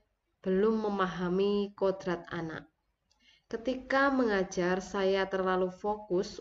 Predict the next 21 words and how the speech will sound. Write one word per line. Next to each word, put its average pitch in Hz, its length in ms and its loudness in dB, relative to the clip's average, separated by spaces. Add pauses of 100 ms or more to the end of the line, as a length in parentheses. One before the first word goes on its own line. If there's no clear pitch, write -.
untuk 196 320 -2
menyelesaikan 220 880 -2
materi 220 480 -2
pembelajaran 185 1040 -2
pada 180 400 -4
setiap 180 640 -4
K 202 320 -2
D - 40 -16 (680)
dan 175 320 0
nilai 233 560 2
yang 190 240 0
harus 214 400 -2
dicapai 190 720 -4
oleh 180 240 0
murid 202 400 -2 (400)
harus 180 400 0
di - 160 -2
atas 165 720 -6
K 170 160 -4
K 165 80 -8 (240)
M. 156 240 -12